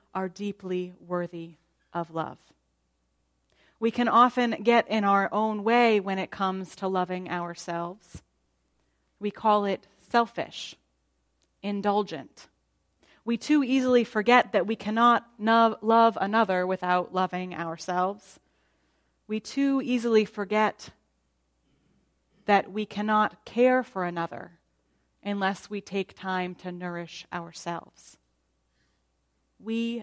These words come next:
need to be fed, to be accepted and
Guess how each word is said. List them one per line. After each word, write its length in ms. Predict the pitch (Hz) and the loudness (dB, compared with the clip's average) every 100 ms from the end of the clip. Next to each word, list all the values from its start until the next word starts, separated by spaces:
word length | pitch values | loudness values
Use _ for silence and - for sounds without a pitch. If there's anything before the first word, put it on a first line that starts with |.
| - | -12
need 400 | 196 208 202 - | -10 -8 -8 -8
to 140 | 202 | -10
be 160 | 185 180 | -10 -10
fed, 440 | - 180 - - _ _ _ _ _ _ _ _ _ _ _ | -6 -6 -6 -14 _ _ _ _ _ _ _ _ _ _ _
to 100 | 202 | -8
be 140 | 208 | -2
accepted 640 | 202 - - 202 - 160 139 _ _ _ _ _ _ _ | -2 -2 -2 -2 -4 -16 -16 _ _ _ _ _ _ _
and 200 | 170 175 | -12 -12